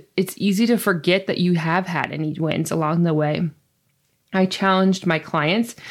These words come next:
to do this recently, and I took just a couple of my favorite answers and responses that they shared with me, 'cause I wanted to share them with you guys. And I've done this myself. I've sat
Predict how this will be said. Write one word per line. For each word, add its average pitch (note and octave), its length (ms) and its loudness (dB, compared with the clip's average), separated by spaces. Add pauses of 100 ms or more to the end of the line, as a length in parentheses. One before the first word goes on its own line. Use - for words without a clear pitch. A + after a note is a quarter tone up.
(200)
to A3+ 100 -2
do G#3+ 180 2
this A#3 240 2
recently, A#3 720 2 (320)
and F#3+ 140 2
I F#3+ 80 4
took - 240 0
just D4+ 180 2
a C#4 40 2
couple G#3+ 360 2
of G#3 80 4
my F3+ 180 2
favorite F3+ 600 0
answers G3 580 0
and F3 100 4
responses F3 680 0
that F3 160 0
they D#3 140 2
shared D#3+ 340 0
with G3 220 0
me, B3+ 360 2 (380)
'cause G3+ 140 2
I G3 80 6
wanted A3 160 6
to A#3+ 80 4
share D4 240 4
them F#3+ 120 4
with D3+ 200 0
you C#3+ 80 0
guys. F#2 540 -4 (100)
And F#3 520 2 (300)
I've A#3 300 2
done A3+ 180 4
this A#3 180 2
myself. F#3 640 2
I've E3+ 260 -2
sat - 380 -2